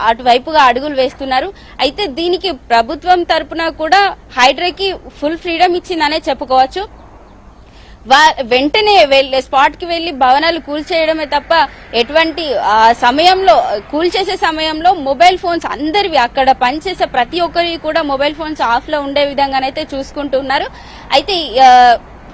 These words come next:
ఇక్కడ హైడ్రాకి వచ్చిన ఇన్ఫర్మేషన్ ప్రకారం ఏవైతే ఎక్కడ నగర వ్యాప్తంగా కూడా ఎక్కడ ఏ ఇన్ఫర్మేషన్ అందినా కూడా వెంటనే, ఆ, దానిపైన ఒక సర్వే నివేదించి ఎక్కడి వరకు నిజాలు ఉన్నాయి,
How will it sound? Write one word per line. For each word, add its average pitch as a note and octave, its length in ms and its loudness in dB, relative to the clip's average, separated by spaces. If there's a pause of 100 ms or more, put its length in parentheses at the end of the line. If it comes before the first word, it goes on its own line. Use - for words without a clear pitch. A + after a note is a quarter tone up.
(140)
ఇక్కడ E4+ 420 0
హైడ్రాకి D4+ 800 2
వచ్చిన E4 280 -2
ఇన్ఫర్మేషన్ D#4+ 680 -2
ప్రకారం B3+ 440 -2
ఏవైతే C#4+ 540 0
ఎక్కడ E4 340 2
నగర B3+ 480 4
వ్యాప్తంగా D#4 580 -2
కూడా D#4 340 -4 (340)
ఎక్కడ F4 320 2
ఏ C#4+ 220 2
ఇన్ఫర్మేషన్ E4+ 800 -2
అందినా D4 360 -4
కూడా D#4 240 2
వెంటనే, D4+ 640 0 (240)
ఆ, A#3+ 60 4
దానిపైన C#4 600 2
ఒక E4 180 0
సర్వే D4 400 0
నివేదించి D4 640 -4
ఎక్కడి C#4+ 340 -2
వరకు D4 560 -2
నిజాలు C4+ 400 2
ఉన్నాయి, C#4 400 -2